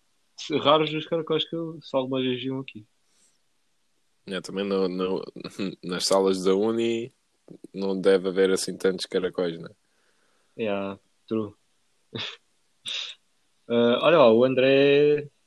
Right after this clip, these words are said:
Speaker 1: acabou-se os minutos dele, acho eu.
Speaker 2: Acabou-se?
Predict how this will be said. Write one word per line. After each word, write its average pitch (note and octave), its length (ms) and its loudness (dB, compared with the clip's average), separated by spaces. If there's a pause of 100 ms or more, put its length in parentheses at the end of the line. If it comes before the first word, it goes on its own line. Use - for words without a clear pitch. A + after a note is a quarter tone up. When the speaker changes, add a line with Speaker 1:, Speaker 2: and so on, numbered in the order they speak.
Speaker 1:
acabou-se C#3 440 0
os C#3 80 -2
minutos D3 280 -4
dele, D3 200 -2 (500)
acho G#2 220 -8
eu. G#2 140 -10 (640)
Speaker 2:
Acabou-se? G#2 640 -2